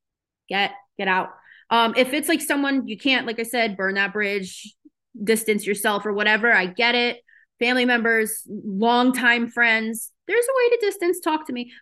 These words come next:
But I get it. You can't just be like, "Ew, be gone," right? Just remembering that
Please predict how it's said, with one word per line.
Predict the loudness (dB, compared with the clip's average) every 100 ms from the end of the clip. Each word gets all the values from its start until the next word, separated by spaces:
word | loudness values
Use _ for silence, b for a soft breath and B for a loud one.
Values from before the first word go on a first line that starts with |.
| 0
But | 4 4 2 B B
I | 0 2
get | 2 0
it. |
You | 0
can't | 0 0
just | -2 -2
be | 0
like, | 0 0 -2
"Ew, | -2
be | -2 -6
gone," | -6 -6 -8 -12 _ _ _ _ _
right? | -4 -4 -6 b b _
Just | 0 0 2
remembering | 2 4 6 6 4 2 -2 -2
that | 0 -2